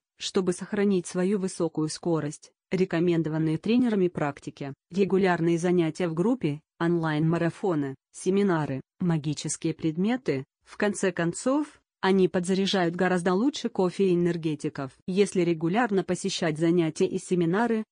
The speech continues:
подпитываться от талисманов и амулетов, делать практики, бегать по утрам и перейти на правильное питание,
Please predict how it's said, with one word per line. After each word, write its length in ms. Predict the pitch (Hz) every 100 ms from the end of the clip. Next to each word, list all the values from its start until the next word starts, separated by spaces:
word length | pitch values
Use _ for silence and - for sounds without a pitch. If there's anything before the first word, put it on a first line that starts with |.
| _
подпитываться 760 | 196 190 - 202 156 156 - 147
от 120 | -
талисманов 680 | 165 165 - 175 160 165 -
и 100 | 180
амулетов, 640 | 170 170 170 147 139 131 _ _ -
делать 440 | 170 185 185 185
практики, 600 | - 147 - - - 143 - -
бегать 380 | 175 220 196 175
по 100 | 202
утрам 320 | 196 - 156
и 60 | 156
перейти 420 | 180 180 - 180
на 120 | 175
правильное 500 | - 285 294 220 185
питание, 580 | 214 208 294 285 160